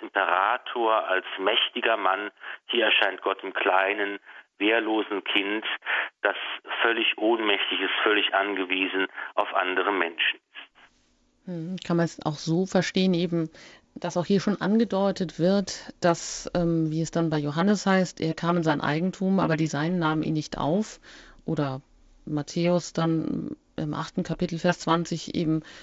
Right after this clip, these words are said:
Speaker 2: wo es dann heißt, ja, Füchse haben ihre Höhlen, die Vögel haben sogar ihre Nester, nur der Menschensohn aber hat keinen Ort, wo er sein Haupt hinlegen kann. Also, dass da schon so dieses Unverständnis auch schon anklingt?
Speaker 1: Das kann man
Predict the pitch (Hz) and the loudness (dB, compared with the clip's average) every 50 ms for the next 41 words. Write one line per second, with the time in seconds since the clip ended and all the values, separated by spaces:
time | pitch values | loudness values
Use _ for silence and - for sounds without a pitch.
0 | - - - - _ - 170 156 - - 165 160 165 165 - - 151 - - 254 | -20 -20 -20 -10 _ -4 -4 -2 0 0 2 2 2 2 2 0 2 4 4 2
1 | 269 - - 214 165 175 180 170 156 165 156 143 143 180 202 233 240 208 196 - | 2 2 0 2 2 4 2 2 0 0 0 0 2 4 6 6 6 4 2 0
2 | - - 196 285 294 277 220 165 160 170 165 160 151 156 - 165 160 160 151 156 | 0 2 2 4 4 4 2 2 2 0 0 0 0 0 0 2 2 2 2 2
3 | 202 233 - - 185 156 156 160 151 156 147 139 143 147 156 175 226 240 - - | 0 -2 -2 0 0 0 2 2 2 4 4 4 2 2 0 0 -2 -2 0 0
4 | 220 185 165 175 180 180 - 170 165 165 165 165 156 - - - - - - 156 | 0 0 0 -2 -2 -2 -2 0 0 0 0 -2 -2 -6 -8 -12 -12 -8 -4 -2
5 | 170 202 208 175 - - 160 165 160 - - 165 165 156 147 156 - - 262 - | -2 0 0 -2 -2 -2 -2 -4 -4 -4 -4 -4 -4 -4 -6 -6 -2 -2 -2 -2
6 | - - - 180 170 160 151 147 147 151 147 147 - - - 147 151 147 156 - | -2 -2 0 2 2 2 0 0 -2 -2 -2 -4 -4 -4 -4 -4 -4 -4 -6 -8
7 | 170 165 156 156 - 151 - - 160 165 185 185 - 185 185 160 170 - - 160 | -8 -8 -8 -8 -8 -8 -6 -4 -4 -2 -2 -2 -2 -2 -2 -2 -4 -4 -6 -6
8 | 160 151 156 - - - - 226 240 254 - - 185 - - - 180 180 185 170 | -4 -4 -6 -6 -6 0 4 4 4 4 4 0 -2 -4 -4 -4 -2 -2 -2 -2
9 | 175 175 - - - 175 175 - 214 208 214 220 - - 226 233 240 240 - - | -2 -4 -4 -4 -6 -6 -4 -2 0 0 0 0 0 0 2 2 2 0 -2 -10
10 | - - _ _ _ _ _ _ - - _ _ - - - - - - - - | -20 -20 _ _ _ _ _ _ -20 -20 _ _ -20 -14 -4 -2 -2 -2 -2 -6
11 | - _ - - 110 - - - - 131 131 131 127 123 120 117 | -12 _ -2 -2 -2 0 -2 0 0 2 2 2 2 0 0 -2